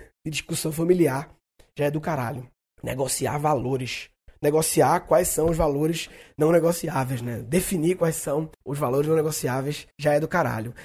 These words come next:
E, como eu falei, tão importante como ter conexões.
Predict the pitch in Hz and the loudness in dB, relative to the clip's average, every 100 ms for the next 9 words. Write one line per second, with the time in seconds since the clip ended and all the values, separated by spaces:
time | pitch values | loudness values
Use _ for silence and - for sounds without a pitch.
0 | - - 269 311 - - - 233 226 226 | -6 4 6 6 2 -18 4 6 8 6
1 | 185 190 240 269 _ 208 226 240 185 - | 8 6 4 -4 _ 10 10 8 0 4
2 | 190 - 185 185 180 185 185 185 175 - | 2 4 4 6 6 4 2 4 2 2
3 | 160 196 - - | 0 0 -2 -10